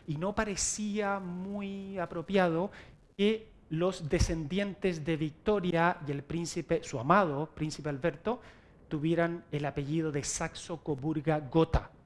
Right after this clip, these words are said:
que era el apellido alemán que ellos tenían, y por eso que en la época de Jorge quinto, mil novecientos diecisiete, se cambian el nombre a Windsor.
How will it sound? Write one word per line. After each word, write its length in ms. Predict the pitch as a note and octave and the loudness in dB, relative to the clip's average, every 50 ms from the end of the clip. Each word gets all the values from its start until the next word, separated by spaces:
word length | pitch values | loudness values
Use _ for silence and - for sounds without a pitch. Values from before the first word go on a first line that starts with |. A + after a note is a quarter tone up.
| _ - - | _ -16 -6
que 80 | - C3 | -4 -2
era 220 | C3+ C3 C3+ - - - - | -2 -2 -4 -4 -8 -10 -8
el 100 | C3+ B2 | -6 -6
apellido 380 | A#2+ - B2+ C3 D3 C3+ D3+ | -4 -4 -2 -4 -2 0 0
alemán 520 | C#3+ C#3+ C#3 D3 - C#3+ C#3 C3+ C3 D3+ E3+ - - - - - - - | 0 0 4 6 6 4 4 2 -8 -8 -10 -12 -14 -18 -18 -20 -18 -6
que 100 | - D#3 | -4 -2
ellos 180 | C#3+ D#3 C#3+ - | -2 -2 -2 2
tenían, 460 | - G3 G#3 G3 F#3 F3+ G3 A3 - - | 2 4 4 6 4 4 4 2 2 0
y 80 | E3+ E3+ | 0 2
por 160 | F#3+ F3+ F#3+ | 2 2 0
eso 240 | F#3 - G#3+ F3 - | 0 -2 -4 -2 2
que 260 | F#3 F#3 G3+ G#3+ - - - - - - - - - | 4 4 4 4 0 -8 -20 -20 -20 -20 -14 -2 2
en 280 | E3 F3 F#3 G3+ A#3 - | 4 4 4 2 0 0
la 220 | E3 D#3+ D#3+ D#3+ - | 4 6 6 6 6
época 720 | D#3+ E3 E3+ E3+ - F3+ D#3+ - - E3+ E3 E3+ F3 G3 D3+ C3+ | 4 2 2 2 2 -2 -2 2 4 6 6 6 4 2 0 0
de 160 | D3+ D3 D3+ | 2 2 2
Jorge 340 | D3 - D3 - - D3+ C#3 | 2 0 -4 -4 -2 -4 -2
quinto, 360 | - E3 D#3+ D#3+ D3+ F3+ D3 | 0 0 0 0 0 -2 0
mil 120 | D#3 D#3 | 0 -2
novecientos 400 | D#3+ D3 C#3+ C#3+ E3+ D3+ - D#3+ | -2 -2 -4 -4 -6 -6 -6 -6
diecisiete, 400 | C#3+ B2+ - C#3 - E3+ D#3+ - | -6 -6 -6 -4 -4 -2 0 0
se 140 | - - D#3 | -2 -2 0
cambian 320 | - E3 E3+ E3 D#3+ E3 | 2 2 2 2 0 0
el 80 | D#3 D3 | 0 0
nombre 240 | D3+ D#3+ D#3+ D3+ D3+ | -2 -2 0 2 2
a 60 | C#3+ | 2
Windsor. 440 | C3 C3+ C3 A#2 G#2 - - - | 2 2 0 0 -2 -8 -12 -12